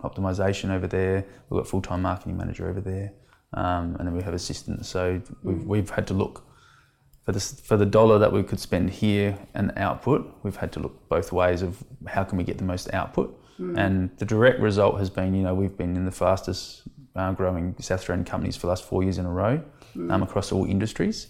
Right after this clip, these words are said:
Speaker 1: in the top twenty. So they have enabled us to em-, grow and employ more, employ more Aussies, which is really cool.
Speaker 2: And wh-, at what point did you make that decision to include that? Like, and, and how did you go through that process?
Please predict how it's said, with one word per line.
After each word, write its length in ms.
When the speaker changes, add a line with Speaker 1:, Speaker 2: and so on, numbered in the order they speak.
Speaker 1:
in 100
the 60
top 240
twenty. 360
So 400
they 300
have 140
enabled 320
us 180
to 100
em-, 160
grow 320
and 100
employ 320
more, 280
employ 320
more 180
Aussies, 360
which 100
is 140
really 200
cool. 240
Speaker 2:
And 280
wh-, 140
at 160
what 260
point 300
did 140
you 80
make 320
that 120
decision 760
to 160
include 640
that? 180
Like, 180
and, 120
and 180
how 160
did 120
you 80
go 240
through 200
that 160
process? 600